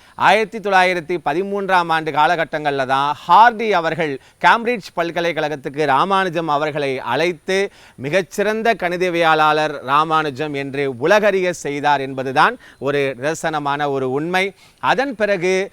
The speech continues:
சிக்கு-, குறுகிய காலத்திலேயே வந்து ஒரு ஐந்தாறு வருடங்களுக்கு பிறகு அவர் வந்து என்ன ப-, கல்லீரல் நோயால் பாதிக்கப்பட்டுறாருங்க. அதன் பிறகு இந்தியா வராரு.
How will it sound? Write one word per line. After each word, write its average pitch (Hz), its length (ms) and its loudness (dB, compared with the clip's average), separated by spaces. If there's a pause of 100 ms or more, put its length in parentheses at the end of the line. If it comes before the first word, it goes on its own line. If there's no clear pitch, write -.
(260)
சிக்கு-, 175 200 -4
குறுகிய 233 420 0
காலத்திலேயே 175 640 0
வந்து 165 180 -4
ஒரு 175 100 0
ஐந்தாறு 165 440 2
வருடங்களுக்கு 156 640 -2
பிறகு 151 420 -2
அவர் 135 160 -2
வந்து 135 160 -8
என்ன 143 180 -4
ப-, 147 160 -8
கல்லீரல் 180 440 -2
நோயால் 143 340 -2
பாதிக்கப்பட்டுறாருங்க. 123 1080 -4 (260)
அதன் 185 300 -2
பிறகு 175 260 -2
இந்தியா 156 420 2
வராரு. 139 440 2